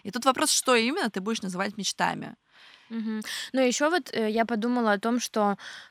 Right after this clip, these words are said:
Speaker 2: всё-таки, если есть какие-то мечты такие большие, глобальные, в-, реальные, то есть не с гипогрифом поцеловаться, да, а то, что действительно может
Speaker 1: То есть я не
Speaker 2: произойти.
Speaker 1: стану феей?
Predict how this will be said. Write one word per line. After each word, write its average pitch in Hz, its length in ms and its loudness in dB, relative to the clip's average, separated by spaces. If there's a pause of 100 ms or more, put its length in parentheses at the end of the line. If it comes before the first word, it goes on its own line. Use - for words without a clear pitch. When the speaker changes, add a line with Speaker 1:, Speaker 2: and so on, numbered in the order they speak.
Speaker 2:
всё-таки, 214 720 0
если 220 400 2
есть 226 220 2
какие-то 208 400 -4
мечты 208 420 2
такие 208 500 0
большие, 202 540 2
глобальные, 190 1160 2
в-, 180 160 -6 (140)
реальные, 180 580 8
то 175 80 -2
есть 170 180 -2
не 190 140 2
с 185 60 -2
гипогрифом 208 640 2
поцеловаться, 180 680 2
да, 202 340 6
а 170 380 2 (200)
то, 196 140 -2
что - 180 -6
действительно 180 460 -2
может 180 300 2 (100)
Speaker 1:
То 190 60 4
есть 185 140 4
я 202 100 8
не 226 60 4
Speaker 2:
произойти. - 20 0
Speaker 1:
стану 226 320 2
феей? 240 440 -4